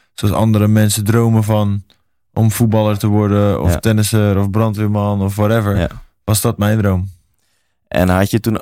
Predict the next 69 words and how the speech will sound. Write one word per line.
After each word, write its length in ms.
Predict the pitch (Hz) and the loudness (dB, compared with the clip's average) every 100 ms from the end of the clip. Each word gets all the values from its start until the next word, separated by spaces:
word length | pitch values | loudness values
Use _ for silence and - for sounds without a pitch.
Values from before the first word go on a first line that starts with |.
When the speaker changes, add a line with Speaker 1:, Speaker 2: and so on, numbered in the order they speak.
| - | -6
Speaker 2:
ook 180 | 95 101 | -6 -4
meteen 240 | 113 110 | -2 -2
al 80 | 104 | -2
zoiets 340 | - - 104 | -4 -8 -8
van: 400 | - 101 95 92 - _ _ _ - | -6 -4 -2 -4 -10 _ _ _ -20
"Ja, 100 | - | -16
het 100 | - | -10
gaat 180 | - 76 | -10 -4
me 60 | |
ook 100 | 85 | -4
gewoon 160 | - 90 | -2 0
lukken"? 260 | 87 - - | 0 -2 -8
Dat 160 | 85 82 | -8 -6
je, 100 | 82 | -4
dat 160 | 92 | -4
je 60 | - | 0
toen 160 | 117 | 0
al 120 | 110 104 | 2 2
dacht: 220 | 104 - | 0 0
"Vol-, 140 | 110 | -4
volgens 240 | - 104 117 | -2 -2 0
mij 100 | 117 | 2
heb 180 | 120 135 | 2 0
ik 60 | |
het 120 | 127 82 | -2 0
in 140 | - | 2
me 60 | 139 | 2
om 140 | 123 | 0
het 100 | 107 | 0
nog 140 | 110 | -2
te 60 | - | -2
gaan 160 | 107 101 | -4 0
flikken 300 | 131 - 76 | -2 0 -2
ook"? 160 | 82 | 0
Speaker 1:
Nee, 460 | 104 101 101 95 92 | 2 4 4 2 2
ja, 240 | 90 90 | 0 0
weet 160 | 87 87 | -2 -2
je, 260 | 95 95 98 95 - | -2 -2 -4 -10 -14
het 80 | - | -6
is, 360 | 90 - - _ _ _ | -6 -6 -14 _ _ _
als 80 | - | -4
je 60 | |
zo 120 | 104 110 | 2 4
jong 280 | 110 110 | 4 4
bent, 200 | 107 104 | 4 2
dan 160 | 101 98 | 2 2
heb 140 | 104 | 2
je 60 | 101 | 0
dat 160 | 98 - | -2 -2
volgens 260 | 95 98 | -2 0
mij 80 | 98 | 2
nog 100 | 101 | 2
niet 120 | 98 92 | 0 -2
echt 140 | 98 | -2
in 80 | 92 | -2
de 80 | 95 | 0
gaten. 220 | 92 90 | 0 -2
Het 120 | 85 | -4
is 100 | - | -8
gewoon, 360 | - 92 92 98 - | -2 0 0 -4 -4
dan 180 | 92 | 0
is 60 | 95 | 0
het 100 | 98 | 0
letterlijk 340 | 98 95 95 | -2 -2 -2
alleen 200 | 98 98 | 0 2
nog 80 | 92 | 2
maar 140 | 95 95 | 2 2
een 80 | 95 | 2
droom. 300 | 92 87 | 0 -2